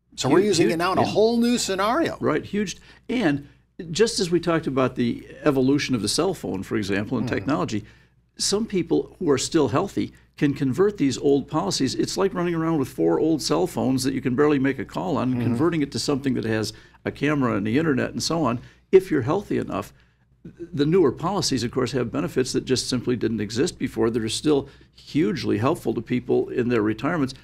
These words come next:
Speaker 2: It may mean you don't have to pay for long-term care.
Speaker 1: Mm-hmm.
Speaker 2: There are a lot of other benefits, and we want to look at those old policies as something that probably should be upgraded if you can still qualify. So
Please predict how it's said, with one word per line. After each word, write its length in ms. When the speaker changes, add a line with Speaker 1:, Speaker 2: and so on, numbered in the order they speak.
Speaker 2:
It 160
may 140
mean 180
you 100
don't 160
have 260
to 80
pay 220
for 180
long-term 420
care. 360
Speaker 1:
Mm-hmm. 300
Speaker 2:
There 120
are 40
a 40
lot 300
of 100
other 160
benefits, 480
and 80
we 60
want 180
to 40
look 160
at 80
those 220
old 280
policies 580
as 140
something 380
that 180
probably 360
should 200
be 100
upgraded 560
if 260
you 160
can 120
still 260
qualify. 580
So 340